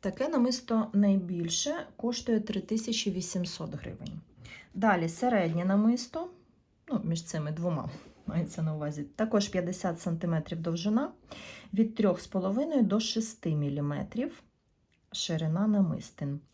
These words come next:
тринадцять і два грами. Замочки скрізь однакові, біжутерія.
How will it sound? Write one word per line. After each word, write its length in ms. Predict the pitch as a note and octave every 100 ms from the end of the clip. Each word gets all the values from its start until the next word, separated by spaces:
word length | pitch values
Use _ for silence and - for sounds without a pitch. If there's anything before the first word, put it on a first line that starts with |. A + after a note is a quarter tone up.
| - - -
тринадцять 720 | - F3+ F#3+ C4 D4 D4+ C#4+ -
і 100 | F#3
два 440 | E3+ F3+ G#3+ A#3+ -
грами. 840 | F3 F3+ F#3 D#3 C#3+ C3+ C#3+ C3+ - _ _ _ - - -
Замочки 580 | G#3+ G3+ G3 F#3 E3+ -
скрізь 380 | D#3+ - E3 E3
однакові, 560 | D3+ G#3+ C#4 C#4 C4+ G#3+
біжутерія. 880 | F3+ F3+ F3+ E3 - - D#3 D#3+